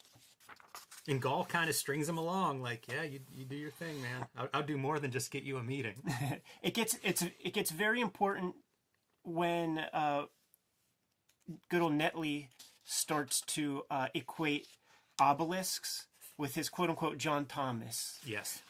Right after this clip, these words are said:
Speaker 2: Because as we continue throughout the city, and he's mapping out,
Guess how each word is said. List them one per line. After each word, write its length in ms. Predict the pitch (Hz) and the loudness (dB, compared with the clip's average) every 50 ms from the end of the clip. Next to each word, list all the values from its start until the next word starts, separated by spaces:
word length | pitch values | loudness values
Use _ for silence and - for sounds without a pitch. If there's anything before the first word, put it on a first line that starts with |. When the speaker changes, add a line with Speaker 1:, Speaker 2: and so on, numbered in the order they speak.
| - | -2
Speaker 2:
Because 320 | - 147 - - 170 143 - | 0 0 4 4 2 4 6
as 280 | - 180 180 - 175 | 6 6 6 6 4
we 440 | 190 196 214 196 185 185 175 160 - _ _ _ _ _ _ _ - | 0 0 0 0 2 2 0 0 -2 _ _ _ _ _ _ _ -6
continue 500 | - 180 165 - - 180 185 185 190 185 | 0 0 2 2 4 4 4 4 4 0
throughout 340 | - 185 185 180 170 165 - | 0 2 4 4 4 4 2
the 100 | - 143 | -2 -2
city, 540 | 127 - 165 160 151 156 160 156 156 147 - _ _ _ _ _ | 0 0 0 0 2 2 0 0 0 -4 -8 _ _ _ _ _
and 140 | - 147 135 | -4 0 2
he's 140 | 156 165 135 | 2 2 4
mapping 440 | 160 170 165 160 - - 165 160 156 | 4 4 4 4 2 0 -2 0 2
out, 240 | 156 151 151 151 - | 2 2 2 2 0